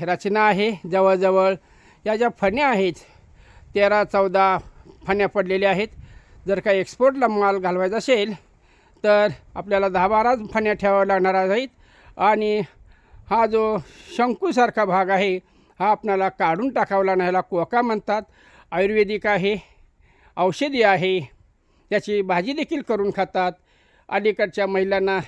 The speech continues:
याची भाजी येईलच अशी नाही. बघूया, मी देखील त्या भाजीपीची रेसिपी दुसऱ्या वयस्कर मावशीला विनंती करून खास तुमच्यासाठी केळीच्या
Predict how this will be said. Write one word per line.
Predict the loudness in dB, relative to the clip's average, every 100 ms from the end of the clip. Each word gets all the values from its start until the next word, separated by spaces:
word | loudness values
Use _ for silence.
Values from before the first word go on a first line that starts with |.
| -6
याची | -6 -4
भाजी | -4 -4 -4 -8
येईलच | -2 -2 2 0 0 -16 -20 _ -6
अशी | -6 -2 0
नाही. | 2 0 -2 -4 -8 _ -20 -20 -6
बघूया, | 0 4 6 4 2 -10 _ _ -6
मी | -4
देखील | -4 -8 -8 -2
त्या | -2
भाजीपीची | -2 -6 -8 -12 -4
रेसिपी | -2 0 -2 -4 -4 -4 _ _ -20 _ _ -4
दुसऱ्या | -2 2 2
वयस्कर | 2 0 0 -4 -4 -6 _ -10
मावशीला | -4 -4 -2 0 0 -2 _ _ _ _ _ _ -12
विनंती | -2 -2 0
करून | 0 2 2 0 -6 _ _
खास | 2 2 0
तुमच्यासाठी | -6 0 2 2 0 -6 -14 -18 _ _ _ _ 0
केळीच्या | 2 2 -4 -2 -2